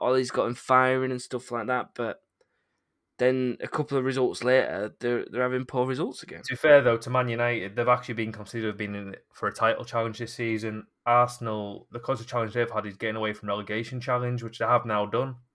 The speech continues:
Speaker 2: but <laughs> that's
Speaker 1: Not
Speaker 2: pretty
Speaker 1: that
Speaker 2: much
Speaker 1: far
Speaker 2: it.
Speaker 1: away, 'cause we've got Leeds playing tonight, who have
Speaker 2: Yeah.
Speaker 1: played twenty-one.
Speaker 2: Yeah.
Speaker 1: Arsenal played twenty-three.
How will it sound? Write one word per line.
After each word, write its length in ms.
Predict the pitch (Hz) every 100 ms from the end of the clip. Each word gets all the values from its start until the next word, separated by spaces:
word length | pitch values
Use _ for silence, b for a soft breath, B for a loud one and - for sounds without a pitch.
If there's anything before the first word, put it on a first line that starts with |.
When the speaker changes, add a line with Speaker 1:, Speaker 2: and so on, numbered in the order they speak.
| _
Speaker 2:
but 200 | 113 107
<laughs> 1000 | 104 - - _ _ - - - - -
that's 160 | 120 117
Speaker 1:
Not 120 | 156
Speaker 2:
pretty 60 | 139
Speaker 1:
that 80 | 190
Speaker 2:
much 80 | -
Speaker 1:
far 240 | 175 190
Speaker 2:
it. 20 |
Speaker 1:
away, 320 | 175 208 151 151
'cause 420 | - 160 - - _ _ _ -
we've 140 | 135 139
got 180 | 151 143
Leeds 260 | 196 185
playing 300 | - 185 156
tonight, 520 | 151 143 170 117 135 - -
who 100 | 127
have 80 | 107
Speaker 2:
Yeah. 60 | 104
Speaker 1:
played 180 | 127
twenty-one. 560 | - 120 110 95 101 214 b b b b b -
Speaker 2:
Yeah. 140 | 104
Speaker 1:
Arsenal 300 | 143 160 135
played 260 | - 127 120
twenty-three. 560 | 123 113 110 107 101